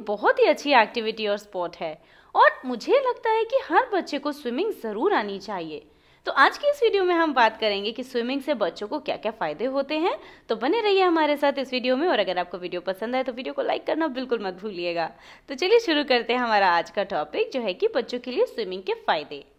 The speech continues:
पहला है, it builds up muscles। आपने देखा होगा कि जब आप पानी में हाथ डालते हैं तो आपकी मूवमेंट स्लो हो जाती है। उसी तरीके से जब हम स्विमिंग करते हैं तो हमारी बॉडी पर भी एक प्रेशर पड़ता है, जिससे हमारी मसल्स बनती हैं और हम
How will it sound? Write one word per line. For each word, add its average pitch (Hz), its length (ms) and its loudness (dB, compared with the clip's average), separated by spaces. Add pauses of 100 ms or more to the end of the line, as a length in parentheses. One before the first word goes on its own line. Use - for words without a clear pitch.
(260)
पहला 302 380 4
है, 392 280 4
it 277 220 -4
builds 302 360 2
up - 240 2
muscles। 214 480 -2 (500)
आपने 320 260 8
देखा 415 300 6
होगा 427 220 8
कि 440 120 2
जब 392 140 0
आप 480 160 6
पानी 226 320 2
में 427 120 4
हाथ 262 300 0
डालते 247 360 2
हैं 320 100 2
तो 403 80 2
आपकी 359 240 2
मूवमेंट 302 340 0
स्लो 262 320 0
हो 240 140 0
जाती 185 400 -4
है। 165 200 -10 (400)
उसी 440 280 6
तरीके 392 380 2
से 381 160 0
जब 381 220 4
हम 440 140 4
स्विमिंग 302 460 0
करते 254 360 0
हैं 220 260 -2 (300)
तो 381 60 6
हमारी 349 420 6
बॉडी 254 300 4
पर 381 180 2
भी 370 140 6
एक 392 160 2
प्रेशर 226 340 2
पड़ता 233 360 2
है, 233 300 2 (280)
जिससे 339 340 2
हमारी 330 400 6
मसल्स 262 540 2
बनती 294 380 2
हैं 330 140 4
और 403 180 6
हम 392 240 4